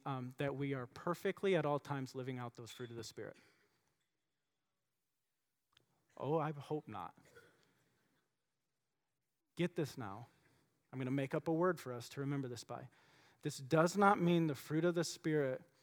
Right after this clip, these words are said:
is evident in our life perfectly. It does mean the fruit of the Spirit are evident in our life patternly.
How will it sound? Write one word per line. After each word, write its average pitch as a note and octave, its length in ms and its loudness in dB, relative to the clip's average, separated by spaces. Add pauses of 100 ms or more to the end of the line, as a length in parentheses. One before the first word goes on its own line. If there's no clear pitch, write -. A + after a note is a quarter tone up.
(140)
is C3+ 240 0
evident E3+ 420 2
in E3 100 4
our D#3 140 6
life C#3+ 300 0 (100)
perfectly. C3+ 880 -4 (1040)
It C#3+ 220 0
does E3 320 4
mean G3 220 4
the F3 80 4
fruit E3 280 0
of E3+ 100 2
the E3 80 0
Spirit D3 320 0
are C#3+ 140 4
evident D3+ 520 0
in D3 120 -2
our C#3 140 -2
life B2 320 -6 (220)
patternly. A#2 800 -4